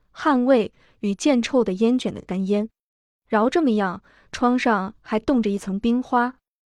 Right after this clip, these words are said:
喝茶的几乎都是拉包越车的，有的把头靠在墙上，借着屋中的暖和气儿，闭上眼打盹。有的拿着碗白干酒，让让大家，而后慢慢的喝，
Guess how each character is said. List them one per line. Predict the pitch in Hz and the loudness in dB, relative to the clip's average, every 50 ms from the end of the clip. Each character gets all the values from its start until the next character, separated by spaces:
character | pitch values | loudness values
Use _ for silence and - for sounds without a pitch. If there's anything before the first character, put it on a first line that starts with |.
| _ _ _ _ | _ _ _ _
喝 | _ - - 339 349 359 | _ -6 0 2 2 2
茶 | - - 262 214 208 214 | 2 0 -2 -2 0 2
的 | 247 240 226 220 220 - _ _ | 2 2 2 0 -2 -6 _ _
几 | - - 247 254 | -6 -4 -2 -2
乎 | 247 - 254 247 | 0 -2 -2 0
都 | 285 302 311 | 0 0 0
是 | - 254 220 | 0 0 0
拉 | 220 214 226 | 0 0 0
包 | 220 214 226 | 0 0 0
越 | 226 214 190 | 0 0 -2
车 | - - - 233 220 220 | -4 -4 -4 -2 -2 -2
的， | 220 180 - - _ _ _ _ _ _ _ | -2 -4 -8 -10 _ _ _ _ _ _ _
有 | - 226 208 202 | 0 0 0 2
的 | 202 233 233 233 240 262 - _ _ | 2 2 2 2 2 0 -4 _ _
把 | 226 196 - | -4 -4 -4
头 | - - 196 196 | -4 -4 -4 -4
靠 | 196 - 247 226 | -2 0 -2 0
在 | - 208 196 | 0 -2 -4
墙 | - - 214 - 185 208 | -6 -8 -8 -8 -6 -4
上， | - 247 220 196 - _ _ _ _ _ _ | -2 -2 -2 -2 -4 _ _ _ _ _ _
借 | - - 285 254 | -2 0 2 2
着 | 247 233 | 2 2
屋 | 254 285 285 | 0 0 0
中 | - 302 302 | 0 0 0
的 | 285 247 | 2 0
暖 | 220 190 139 185 | 0 -2 -4 -6
和 | - - 196 | -6 -6 -6
气 | - - - 302 | -6 -4 -2 -2
儿， | 240 - - _ _ _ _ _ | -2 -2 -4 _ _ _ _ _
闭 | - 226 220 | -2 -2 0
上 | - 220 196 | 0 -2 -4
眼 | 185 180 180 180 | -4 -6 -8 -10
打 | - 160 175 196 | -10 -10 -10 -8
盹。 | - - - - - _ _ _ _ _ _ _ _ _ _ _ _ | -6 -6 -6 -8 -10 _ _ _ _ _ _ _ _ _ _ _ _
有 | 262 247 240 | 0 2 4
的 | 277 285 | 4 4
拿 | 294 277 254 269 | 4 4 4 4
着 | 269 302 269 | 4 2 2
碗 | 233 190 185 | 2 0 -2
白 | - 202 196 208 | -2 -2 -2 -2
干 | - 254 254 254 | 0 0 0 0
酒， | - 220 165 156 185 - _ - - _ - | 0 -2 -4 -4 -6 -12 _ -20 -20 _ -2
让 | 233 220 | 0 0
让 | 220 208 208 | 0 0 0
大 | 208 220 208 | -2 -2 -2
家， | 202 - 226 214 220 226 240 - _ _ _ _ _ | -2 -2 -2 -2 -2 -4 -6 -10 _ _ _ _ _
而 | 233 254 | -4 -2
后 | - 320 294 | 0 0 0
慢 | 302 330 320 311 | 2 0 0 0
慢 | 311 349 330 247 | 0 0 0 0
的 | 214 190 | 0 -2
喝， | - - 226 220 220 226 | -2 -2 -2 -2 -2 -4